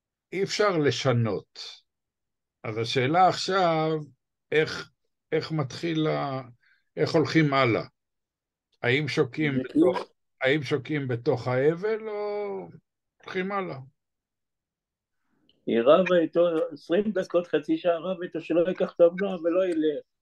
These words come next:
Speaker 2: הייתה לה הרגשה חרא. אמרה לה, אמר לה, "שתי כתובות ואני חוזר". הלך. אחרי ארבעים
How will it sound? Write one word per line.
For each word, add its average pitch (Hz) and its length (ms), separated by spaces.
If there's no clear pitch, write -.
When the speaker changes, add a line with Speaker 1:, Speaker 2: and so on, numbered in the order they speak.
Speaker 2:
הייתה 170 320
לה 180 80
הרגשה 180 500
חרא. 143 480
אמרה 160 220
לה, 185 200
אמר 185 220
לה, 185 120
"שתי 202 220
כתובות 202 440
ואני 170 300
חוזר". 131 360
הלך. 190 320
אחרי 175 260
ארבעים 170 300